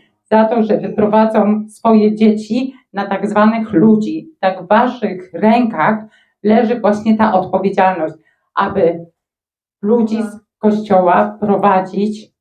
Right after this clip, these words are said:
prosto, aby dać im szansę rozwoju,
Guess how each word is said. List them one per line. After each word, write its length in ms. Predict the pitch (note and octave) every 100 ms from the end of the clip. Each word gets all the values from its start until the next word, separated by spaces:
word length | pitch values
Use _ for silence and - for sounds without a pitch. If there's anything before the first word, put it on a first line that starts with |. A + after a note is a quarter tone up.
| _ _ _ _
prosto, 640 | G#3+ G#3 F#3 - - C#3 - _ _ -
aby 480 | F#3 G#3 G3 G#3 G#3+ -
dać 300 | F3 G#3 -
im 200 | - G3+
szansę 680 | - G3+ G3 G#3+ G3+ E3+ E3+
rozwoju, 680 | G#3+ G#3+ G#3+ F#3+ F3 D3+